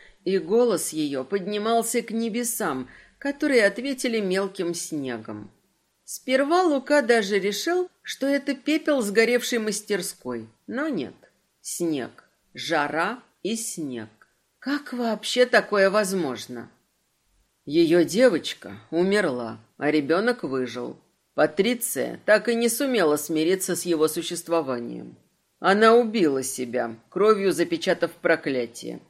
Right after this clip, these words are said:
И всё, что смогла сделать Айоха, это лишь слегка изменить условия. «Мы, мы можем жить, но лишь здесь, на Драконьем берегу.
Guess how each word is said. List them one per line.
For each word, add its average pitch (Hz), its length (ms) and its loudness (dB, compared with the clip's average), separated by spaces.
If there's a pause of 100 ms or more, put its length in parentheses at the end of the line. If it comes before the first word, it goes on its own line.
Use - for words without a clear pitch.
(140)
И 175 100 0
всё, 190 280 -2
что - 200 -4
смогла 160 440 0
сделать 139 460 0
Айоха, 151 640 0 (340)
это 240 460 4
лишь 202 340 2
слегка 208 640 2
изменить 185 540 0
условия. 131 800 -4 (460)
«Мы, 185 800 -2 (160)
мы 196 180 2
можем 190 540 4
жить, 135 420 -4
но 160 160 2
лишь 190 260 2
здесь, 170 520 -2
на 147 120 0
Драконьем 170 680 2
берегу. 160 540 -2